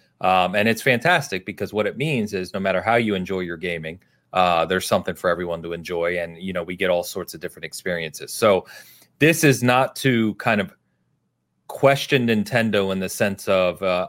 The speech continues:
it's obvious to us that the Switch is the best-selling console right now and continues to be, you know, month over month. It's obvious that Ninten-, whatever Nintendo is doing is working well for them, and as a company, they're thriving. So that, th-, it's not that any of that is lost on us, right?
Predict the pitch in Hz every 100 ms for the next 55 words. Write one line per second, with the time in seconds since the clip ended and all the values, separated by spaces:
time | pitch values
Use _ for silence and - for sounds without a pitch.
0 | 113 117 131 - 117 123 113 101 - 101
1 | 90 92 92 - 104 98 90 85 80 95
2 | - 104 92 90 80 90 87 92 85 85
3 | 87 87 87 87 117 104 90 - 80 85
4 | 80 95 92 87 95 98 95 196 185 180
5 | 180 - - - 107 101 104 107 101 98
6 | - 101 95 - _ 113 107 117 117 117
7 | 120 117 107 98 110 98 90 85 - 101
8 | 90 87 87 92 101 95 98 90 95 92
9 | - 101 107 101 92 85 90 95 92 85
10 | - 120 117 90 87 87 - 98 95 80
11 | 80 - 117 135 - - - - _ 127
12 | 143 139 135 - - 135 127 160 143 143
13 | 123 127 131 110 110 101 87 90 92 92
14 | - 82 76 69 - - 87 95